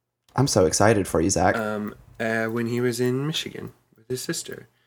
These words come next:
Speaker 2: From Telomere, it's a tequila barrel-aged sour with lemon and basil, and I could not be more excited. I've been so much looking forward to this for so long.
Speaker 1: It's very
Speaker 2: Um,
Speaker 1: good.
Speaker 2: I'm about to pop this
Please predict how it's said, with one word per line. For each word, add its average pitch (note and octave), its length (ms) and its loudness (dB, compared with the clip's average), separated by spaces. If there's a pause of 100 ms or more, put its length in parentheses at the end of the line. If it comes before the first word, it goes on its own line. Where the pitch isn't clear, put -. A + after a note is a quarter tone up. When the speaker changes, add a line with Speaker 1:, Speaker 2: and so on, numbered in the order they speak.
(480)
Speaker 2:
From G#2+ 280 -2
Telomere, A2+ 560 0
it's - 200 -2
a G#2 80 0
tequila C3 500 0
barrel-aged A#2 760 4
sour A2+ 580 -2 (720)
with G2 500 0
lemon A#2 440 2
and G2+ 280 -6
basil, B2+ 500 0
and G#2+ 160 -4
I G2+ 120 -4
could - 260 -4
not G#2 300 -4
be A2 100 -2
more - 220 -6
excited. G2+ 340 -6
I've G#2 160 0
been G#2+ 160 0
so - 240 0
much B2 220 2
looking A2 200 -6
forward - 280 -12
to - 100 -14
this - 200 -10
for - 140 -20
so - 220 -14
long. G1+ 240 -10 (420)
Speaker 1:
It's A#2 220 4
very G2 300 6
Speaker 2:
Um, E2 40 -4
Speaker 1:
good. F2 340 4 (460)
Speaker 2:
I'm A#2+ 60 0
about A#2 260 6
to - 80 -4
pop G#2 260 0
this - 200 -2